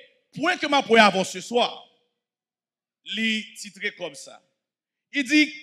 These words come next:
quand tu as la crainte de Dieu, c'est pour ton propre bien. Que bon Dieu bénisse à l'église là. Quand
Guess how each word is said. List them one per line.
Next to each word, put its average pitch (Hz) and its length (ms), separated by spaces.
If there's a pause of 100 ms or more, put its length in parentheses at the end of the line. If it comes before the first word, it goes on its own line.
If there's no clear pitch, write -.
quand 330 340 (180)
tu 254 100
as 254 100
la 247 140
crainte 277 340
de 254 100
Dieu, 185 440 (540)
c'est - 280
pour 180 140
ton 160 140
propre 135 380
bien. 92 160 (1200)
Que 175 80
bon 175 120
Dieu 156 140
bénisse 135 400
à 110 120
l'église 90 360
là. 92 120 (920)
Quand 339 360